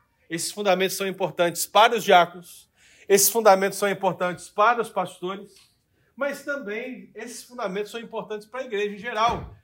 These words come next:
porque no nosso caso, como igreja presbiteriana, é a igreja que elege os presbíteros, pastores e diáconos. Não é assim que funciona?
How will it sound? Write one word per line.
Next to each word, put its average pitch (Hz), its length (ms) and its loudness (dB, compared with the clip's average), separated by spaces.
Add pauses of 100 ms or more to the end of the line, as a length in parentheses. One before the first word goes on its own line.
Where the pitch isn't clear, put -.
(320)
porque 190 380 -8
no 208 140 -6
nosso 180 280 -6
caso, 175 360 -6
como 156 180 -12
igreja 151 300 -10
presbiteriana, 151 840 -10 (380)
é 165 120 -4
a 233 80 -2
igreja 175 680 -8 (200)
que 170 80 -6
elege 190 720 -6 (560)
os 175 120 -10
presbíteros, 180 720 -8
pastores 151 500 -14
e 147 80 -12
diáconos. - 560 -20 (640)
Não 127 80 -8
é 127 40 -2
assim 131 160 -8
que 147 60 -18
funciona? 214 380 -10